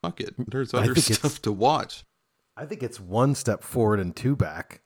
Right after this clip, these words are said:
Speaker 2: honestly.
Speaker 1: Right.
Speaker 2: <laughs> You never
Speaker 1: And
Speaker 2: really
Speaker 1: why
Speaker 2: get
Speaker 1: was
Speaker 2: anywhere.
Speaker 1: he at Ferretti's house smoking his pipe?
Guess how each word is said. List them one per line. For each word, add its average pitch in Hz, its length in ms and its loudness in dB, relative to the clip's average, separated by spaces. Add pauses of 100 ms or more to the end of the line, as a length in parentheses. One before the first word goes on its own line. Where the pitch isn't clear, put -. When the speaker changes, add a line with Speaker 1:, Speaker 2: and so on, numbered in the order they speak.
(120)
Speaker 2:
honestly. 95 580 -8 (1300)
Speaker 1:
Right. - 260 -2 (520)
Speaker 2:
<laughs> 320 80 10 (2250)
You 151 120 4
never 170 160 8
Speaker 1:
And 180 100 10
Speaker 2:
really 160 140 10
Speaker 1:
why 190 140 12
Speaker 2:
get 254 100 8
Speaker 1:
was 240 180 6
Speaker 2:
anywhere. 214 240 10
Speaker 1:
he 220 60 10
at 113 160 6
Ferretti's 170 560 10
house 156 320 4
smoking 143 460 4
his 113 160 2
pipe? 139 500 0